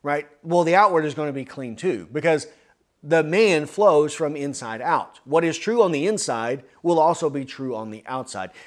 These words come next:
Now, here outwardly, they are also detestable, right? So he's not saying that outwardly they are very righteous. They have the appearance of righteousness, but it's not true righteousness.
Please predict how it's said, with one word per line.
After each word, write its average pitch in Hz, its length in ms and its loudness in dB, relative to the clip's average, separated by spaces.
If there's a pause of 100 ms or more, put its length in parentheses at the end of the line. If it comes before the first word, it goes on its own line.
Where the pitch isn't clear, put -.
Now, 165 220 4
here 202 280 4
outwardly, 180 460 4
they 160 160 4
are 156 120 6
also 147 360 -2
detestable, 95 640 -14 (380)
right? 151 240 0
So 180 140 2
he's 165 100 0
not 226 220 -2
saying 165 380 0
that 143 320 -2
outwardly 160 480 4
they 139 160 0
are 123 120 -2
very 120 220 -4
righteous. 117 580 0 (320)
They 180 140 4
have 170 200 0
the 160 120 -4
appearance 190 640 0
of 110 200 -12
righteousness, 92 720 -8
but 160 180 -2
it's 160 200 -6
not 170 260 -4
true 156 560 -2 (220)
righteousness. 120 760 -2